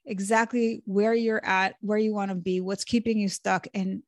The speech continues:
give you a blueprint for what you need to do to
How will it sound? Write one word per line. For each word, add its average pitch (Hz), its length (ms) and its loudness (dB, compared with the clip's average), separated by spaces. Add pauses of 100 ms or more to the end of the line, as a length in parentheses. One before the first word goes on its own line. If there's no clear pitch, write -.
(160)
give 233 180 4
you 233 120 6
a 196 40 2
blueprint 269 800 0
for - 200 -6
what 185 200 0
you 226 100 0
need 226 200 -2
to 214 80 -4
do 220 500 2 (500)
to 202 300 -2